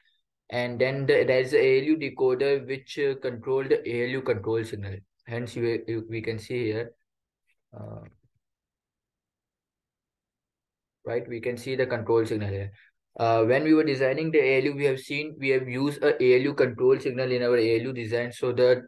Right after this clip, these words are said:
signal is coming from the A L U decoder, which control the operations of the A L U. So this is, this control signal is responsible for telling the A L U to which operation to perform or execute.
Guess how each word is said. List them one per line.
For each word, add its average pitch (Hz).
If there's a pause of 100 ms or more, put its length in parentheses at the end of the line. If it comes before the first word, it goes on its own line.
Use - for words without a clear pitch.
signal 127
is 139
coming 127
from 120
the 120
A 117
L 120
U 131
decoder, 120
which 123
control 123
the 135
operations 113
of 107
the 123
A 113
L 104
U. 101 (500)
So 123
this 151
is, 156 (160)
this 160
control 151
signal 147
is 143
responsible 135
for 135
telling 135
the 147
A 120
L 113
U 127
to 131
which 131
operation 120
to 127
perform 127
or 123
execute. 107